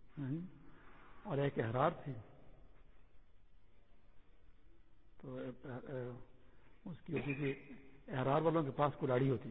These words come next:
تھی، ایسی کلاڑی تھی، اس کو ہاتھ میں پکڑیں تو اس کا کام بھی کرتی تھی۔ کس کا جی؟ بیت کا کام، لاٹھی کا کام دیتی تھی، ہاں جی۔ اور کلاڑی تھی، احراروں کے پاس کلاڑی ہوتی تھی۔ اور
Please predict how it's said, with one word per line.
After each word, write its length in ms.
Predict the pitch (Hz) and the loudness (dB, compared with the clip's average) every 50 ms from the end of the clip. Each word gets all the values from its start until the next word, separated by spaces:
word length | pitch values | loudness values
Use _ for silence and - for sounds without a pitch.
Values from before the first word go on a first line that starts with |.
| 104 - | -8 -8
تھی، 100 | - - - - - - - - - - - - - - - - - - - - - - - - - - - - - | -10 -12 -12 -14 -14 -16 -18 -18 -18 -16 -18 -16 -16 -16 -16 -16 -16 -16 -16 -16 -16 -16 -16 -16 -16 -12 -10 -4 -2
ایسی 180 | 156 135 180 | -2 0 2
کلاڑی 300 | 160 147 135 135 143 156 147 | 2 4 4 6 4 4 2
تھی، 80 | 156 147 | 0 -2
اس 60 | - - | 0 2
کو 80 | 135 | 2
ہاتھ 120 | 127 135 151 | 4 4 4
میں 80 | 151 131 | 2 2
پکڑیں 240 | 151 139 156 147 143 135 | 2 2 2 2 4 4
تو 180 | 135 127 123 120 110 - - - - - - - - - - - - - - - - - - | 2 0 0 -2 -6 -10 -14 -16 -16 -16 -18 -18 -16 -16 -18 -18 -18 -18 -20 -20 -16 -12 -12
اس 120 | 151 135 | -8 -2
کا 120 | - 170 156 | 0 0 2
کام 240 | 143 165 160 156 | 4 2 2 4
بھی 80 | 156 151 | 4 4
کرتی 180 | 147 147 147 147 143 | 4 4 4 2 0
تھی۔ 100 | - 135 127 120 - - - - - - - - - - - - - - - - - - | -2 -4 -6 -6 -10 -12 -12 -12 -12 -12 -16 -16 -16 -16 -18 -18 -16 -16 -16 -18 -6 -4
کس 160 | 202 143 143 | -4 -2 0
کا 80 | 190 180 | 0 0
جی؟ 120 | 185 202 202 196 - - - - - - - - - - - - - - - | 2 0 -2 -6 -8 -14 -18 -18 -18 -18 -18 -16 -18 -18 -16 -16 -16 -8 -4
بیت 340 | 160 135 160 170 175 170 - | 10 12 12 12 12 12 10
کا 60 | 151 | 6
کام، 300 | 131 143 143 147 147 143 | 8 6 6 6 8 6
لاٹھی 200 | 151 147 175 180 | 6 6 6 4
کا 80 | 180 | 4
کام 200 | 175 180 175 170 | 4 4 4 4
دیتی 320 | 170 170 165 175 165 165 175 | 4 4 2 2 0 -2 -2
تھی، 180 | 160 - - | -4 -2 -2
ہاں 80 | 156 160 | 0 0
جی۔ 120 | 185 196 180 - - - - - - - - - - - - - - - - | 0 -2 -4 -8 -8 -8 -8 -8 -8 -12 -16 -16 -16 -16 -16 -16 -16 -14 -4
اور 200 | - 135 127 123 | 0 2 4 4
کلاڑی 360 | 123 - 143 123 123 139 165 175 - | 4 4 4 6 8 8 6 6 4
تھی، 80 | 170 147 165 151 127 120 - - - - - - - - - | 0 -2 -2 -4 -4 -6 -8 -10 -12 -14 -16 -16 -14 -4 2
احراروں 340 | 180 139 147 160 175 180 156 | 6 8 10 10 10 8 8
کے 60 | 156 | 4
پاس 200 | 147 202 156 - | 2 0 0 2
کلاڑی 240 | 151 139 135 156 175 | 2 4 4 6 6
ہوتی 200 | 185 180 196 196 | 4 4 2 0
تھی۔ 160 | 147 - 185 | 0 4 6
اور 120 | 170 151 | 8 8